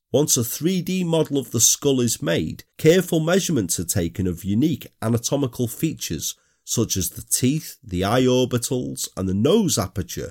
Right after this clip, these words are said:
to give information about how they should look before muscles are imported from a computerized database and shaped to fit around these said measurements. Soft tissues and skin tones,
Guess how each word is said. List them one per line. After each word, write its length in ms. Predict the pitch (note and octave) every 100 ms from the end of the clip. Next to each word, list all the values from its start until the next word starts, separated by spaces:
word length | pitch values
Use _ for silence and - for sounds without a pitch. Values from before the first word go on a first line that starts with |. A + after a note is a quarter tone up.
| - -
to 120 | -
give 200 | C3+ C#3
information 680 | F3 - E3 G3 D#3+ - F2
about 200 | D2 -
how 280 | - B2 B2
they 120 | B2+
should 300 | - B2 D3
look 420 | F3 A#2 - - -
before 300 | - G#2 G2
muscles 580 | A#2 F3+ - A2+ -
are 60 | F#2+
imported 680 | F#2 - - E3+ C3+ F2 D#2+
from 200 | F#2+ F#2
a 60 |
computerized 840 | F2 F#2+ F2 - D#3 D#3 C#3+ A#2+ -
database 680 | C#3+ E3+ - - D2 - -
and 160 | F#2+ F#2+
shaped 540 | - - A2 D#2+ -
to 100 | -
fit 400 | - - G3+ -
around 340 | G2 F#2 F2+ G2+
these 260 | B2 A#2
said 280 | - D#2+ D#2+
measurements. 760 | E2+ A2+ A2+ F2 D#2 - - - _ _ _ _ _ -
Soft 360 | - D3+ -
tissues 480 | - D3+ - C3+ G2
and 140 | G2+ -
skin 360 | - A#2+ A2
tones, 520 | - E2+ F2 A#2+ F#3